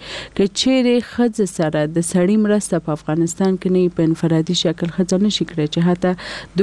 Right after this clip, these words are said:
کور نه د باندې وځي. نو دا خپله معلومیږي چې سړو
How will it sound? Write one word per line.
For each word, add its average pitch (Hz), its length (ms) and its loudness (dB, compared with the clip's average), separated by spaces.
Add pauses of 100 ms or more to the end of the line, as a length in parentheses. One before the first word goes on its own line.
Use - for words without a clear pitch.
کور 240 220 2
نه 165 160 0
د 151 60 -2
باندې 143 380 -4
وځي. 151 340 -2
نو 196 100 2
دا 220 140 2
خپله 247 300 0
معلومیږي 233 520 2
چې - 140 -8 (100)
سړو 202 220 2